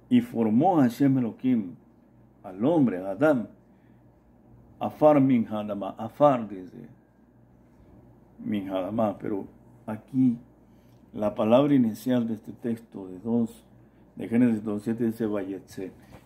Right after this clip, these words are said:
Y la palabra "Vayetse" está escrita con las mismas letras que Yetzirah.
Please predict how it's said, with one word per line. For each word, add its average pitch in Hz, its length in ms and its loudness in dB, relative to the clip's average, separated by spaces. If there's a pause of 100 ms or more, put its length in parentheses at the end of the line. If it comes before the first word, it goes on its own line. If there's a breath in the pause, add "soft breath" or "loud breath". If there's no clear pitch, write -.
(100)
Y 117 60 -2
la 117 160 2
palabra 127 360 4
"Vayetse" 147 600 2
está 113 220 -4
escrita 123 400 -4
con 117 160 -2
las 107 120 -6
mismas 120 340 0
letras 113 300 -6
que 104 160 -6
Yetzirah. 107 480 -6